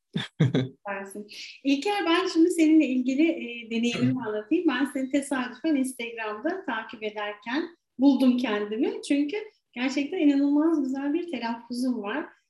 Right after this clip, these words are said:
Speaker 2: E, İngilizce öğrenenlere de seni tavsiye ediyorum. Biliyorsun ara ara
Speaker 1: Evet.
Speaker 2: sayfamda,
Speaker 1: Evet.
Speaker 2: kendi sayfamda. Ondan sonra ben, e, hep şey düşünüyordum. Sen işte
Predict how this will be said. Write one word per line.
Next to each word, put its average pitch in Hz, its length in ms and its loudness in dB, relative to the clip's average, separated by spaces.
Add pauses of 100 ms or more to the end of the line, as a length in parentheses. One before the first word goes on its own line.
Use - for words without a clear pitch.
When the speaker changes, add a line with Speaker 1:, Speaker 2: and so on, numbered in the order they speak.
(160)
Speaker 2:
E, 214 360 -2
İngilizce 269 480 4
öğrenenlere 247 640 0
de 415 40 0
seni 294 260 2
tavsiye 247 540 -2
ediyorum. 208 400 -2
Biliyorsun 226 420 -6
ara 214 280 -4
ara 233 380 -4
Speaker 1:
Evet. 226 120 -6
Speaker 2:
sayfamda, 220 640 -6
Speaker 1:
Evet. 320 100 -6
Speaker 2:
kendi 233 320 -10
sayfamda. 226 600 -8 (420)
Ondan 349 340 2 (120)
sonra 392 240 0 (200)
ben, 339 360 0
e, 294 560 2 (420)
hep 330 140 0
şey 381 260 2
düşünüyordum. 220 500 -4
Sen 269 300 -2 (160)
işte 240 220 -10